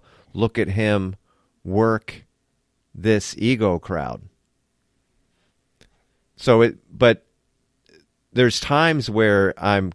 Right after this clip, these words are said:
curious because, and Osho's a great example because sometimes it's like the message is more for the awakened and sometimes the message is fo-, more for, like, trying to snap somebody out of the hypnosis.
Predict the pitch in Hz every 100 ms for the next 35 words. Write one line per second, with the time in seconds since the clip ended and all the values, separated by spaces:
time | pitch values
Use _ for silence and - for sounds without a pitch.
0 | - - - 143 139 104 92 - - -
1 | 110 92 110 98 104 - 135 - 110 95
2 | 78 107 107 87 92 113 - 95 92 110
3 | 95 127 131 131 107 98 98 - 98 -
4 | 95 101 101 104 90 87 98 95 95 92
5 | - 98 90 82 82 _ _ _ _ _
6 | _ 101 92 98 139 - 143 139 - 95
7 | - 101 98 95 95 87 98 92 90 -
8 | 82 87 - - 101 92 92 90 90 -
9 | 92 90 85 80 _ _ _ _ _ -
10 | 92 - 104 95 90 113 98 - 95 90
11 | 87 85 87 87 80 82 92 87 98 104
12 | 69 - -